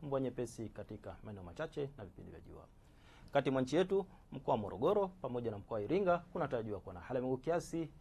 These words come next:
na vipindi vya jua. Na kwa upande wa upepo, tunatarajia upepo kuvuma kwa kasi ya kilomita ishirini kwa saa, hususan katika maeneo ya ukanda wetu wa pwani ya Bahari ya Hindi.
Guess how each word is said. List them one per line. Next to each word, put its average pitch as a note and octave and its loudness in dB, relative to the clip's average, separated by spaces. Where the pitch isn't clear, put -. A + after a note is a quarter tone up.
na G3+ 2
vipindi F2+ -6
vya F#2 -12
jua. D#2+ -12
Na E3 4
kwa F#3+ 10
upande G#3 10
wa G3 12
upepo, A3+ 10
tunatarajia F3+ 8
upepo G#2+ 2
kuvuma D3+ 0
kwa C#3 2
kasi A2 -2
ya G2+ -8
kilomita A2+ -2
ishirini G2+ -6
kwa - -10
saa, F3+ 8
hususan F#3+ 2
katika D#3+ 4
maeneo F3+ 4
ya B2 0
ukanda A2+ -2
wetu G2 0
wa G2+ -4
pwani F#2+ -4
ya E2+ -6
Bahari E2+ -8
ya - -10
Hindi. F2+ -12